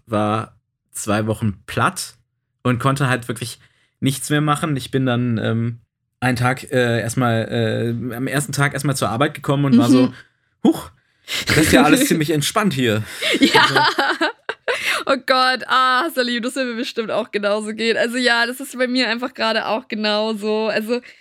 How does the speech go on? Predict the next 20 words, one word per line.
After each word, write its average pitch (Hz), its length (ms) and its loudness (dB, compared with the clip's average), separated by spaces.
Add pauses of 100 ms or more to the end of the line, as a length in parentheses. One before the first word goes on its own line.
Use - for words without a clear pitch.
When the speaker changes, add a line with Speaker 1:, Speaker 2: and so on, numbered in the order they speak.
(600)
Speaker 2:
dem-, 233 260 -4
der, 262 240 2
mein 262 160 2
Terminkalender 302 720 2
ist 294 140 -4
voll, 277 380 0
aber 247 140 0
die 254 80 -4
Sache 269 240 0
ist, 247 280 -2
glaub 247 160 2
ich, - 120 -6
vor - 120 -2
allem 240 220 2
auch 226 140 0
mein 233 220 -4
Kopf 269 380 -4
ist 220 200 -10
so 254 140 0
voll 247 500 0